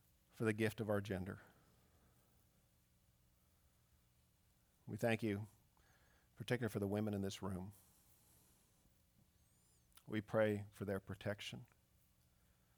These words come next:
God, we pray for their healing. So many women in this room have been hurt deeply and are struggling against hardness and against bitterness and against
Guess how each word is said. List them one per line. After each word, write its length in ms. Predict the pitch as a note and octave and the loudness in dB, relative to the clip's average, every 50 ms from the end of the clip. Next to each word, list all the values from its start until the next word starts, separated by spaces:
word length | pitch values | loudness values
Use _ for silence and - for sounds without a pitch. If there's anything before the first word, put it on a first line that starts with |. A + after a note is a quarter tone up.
| _ _ _ _ _ - | _ _ _ _ _ 0
God, 180 | A2+ G#2 G#2 | 2 2 2
we 80 | G#2 G#2 | 2 -2
pray 200 | G2+ - A2 G#2+ | -4 -2 -2 -2
for 160 | G#2+ - A2 G#2+ | -2 -4 -6 -6
their 100 | G#2+ G2 | -6 -6
healing. 380 | G2+ G2 F#2 F2 F2+ F#2+ F#2+ - - - - _ _ - - _ _ _ _ _ _ _ _ _ _ _ _ _ _ _ _ _ _ _ _ _ _ - | -4 -4 -4 -4 -4 -8 -10 -14 -20 -20 -20 _ _ -20 -20 _ _ _ _ _ _ _ _ _ _ _ _ _ _ _ _ _ _ _ _ _ _ -10
So 180 | - - A#2+ | -4 0 0
many 140 | A#2+ A2+ G#2+ | 2 2 4
women 240 | G2+ G#2+ A2 A2 G#2+ | 2 2 2 2 2
in 80 | G#2 | 2
this 180 | G#2 G#2 - - | 0 0 -2 -2
room 200 | G2+ F#2+ F#2 F2+ | -2 -2 -2 -2
have 140 | G2+ F#2 F#2 | -4 -6 -6
been 140 | G2 F#2 F#2 | -6 -6 -6
hurt 320 | F2 G2+ G#2 G2+ - G2 | -6 -6 -6 -6 -8 -8
deeply 460 | G#2 F#2 F2+ - - F2 F#2 G#2 G2+ - - _ _ _ _ _ _ _ _ _ _ _ _ _ _ _ _ - _ _ _ _ _ _ _ _ _ _ _ _ _ _ _ _ _ _ _ _ _ _ _ _ _ _ _ _ _ _ _ _ _ _ _ - | -8 -8 -8 -8 -10 -10 -10 -10 -12 -16 -20 _ _ _ _ _ _ _ _ _ _ _ _ _ _ _ _ -20 _ _ _ _ _ _ _ _ _ _ _ _ _ _ _ _ _ _ _ _ _ _ _ _ _ _ _ _ _ _ _ _ _ _ _ -6
and 100 | - G2 | -2 0
are 100 | F#2 F#2 | 0 0
struggling 580 | - - - A#2 A#2+ B2 G#2 F2+ E2+ F2 F#2+ - - - _ _ _ _ _ _ _ _ _ _ _ _ - - | -2 -2 0 2 2 2 2 0 -2 -4 -6 -12 -18 -20 _ _ _ _ _ _ _ _ _ _ _ _ -14 -10
against 280 | F#2+ F#2 F2 F2 - | -6 -6 -6 -6 -8
hardness 560 | - - G2 F#2+ F#2+ F#2 F2+ F#2 - - - | -6 -4 -2 -2 -2 -4 -8 -10 -12 -12 -12
and 120 | G#2 G2 F#2 | -12 -12 -10
against 360 | F2+ F#2+ F#2 F2+ - - F2+ | -8 -8 -10 -10 -10 -8 -6
bitterness 460 | F#2+ G2 F#2+ F#2+ F2+ F2+ G2+ - - | -4 -4 -2 -4 -4 -6 -8 -10 -10
and 80 | F#2+ F#2 | -10 -10
against 320 | F2+ - F#2 F2+ - - | -8 -8 -10 -10 -10 -12